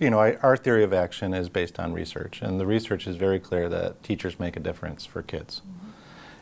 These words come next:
Speaker 1: And if we don't have teachers who feel like they have voice, if they are not empowered to solve problems, then we don't have the best teachers that are working with our kids.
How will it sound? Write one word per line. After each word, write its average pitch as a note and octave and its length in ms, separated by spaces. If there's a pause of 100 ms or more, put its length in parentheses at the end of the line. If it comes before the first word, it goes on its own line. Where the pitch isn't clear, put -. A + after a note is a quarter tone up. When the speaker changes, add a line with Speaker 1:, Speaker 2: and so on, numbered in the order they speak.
(120)
Speaker 1:
And G2 100
if F#2 80
we A2+ 120
don't A#2 240
have A2 180
teachers G2+ 420
who G2+ 120
feel G2+ 180
like F#2 160
they F2+ 100
have F2+ 140
voice, F2 640
if A2 140
they G#2 180
are G#2 80
not G#2 180
empowered G2 460
to F2+ 80
solve F2+ 320
problems, F2 640 (640)
then G2 540 (180)
we G2+ 140
don't G#2 180
have A#2 160
the G#2+ 60
best F#2+ 200
teachers - 560 (520)
that G2+ 120
are F#2 100
working F2+ 340
with F2+ 180
our F2+ 120
kids. - 480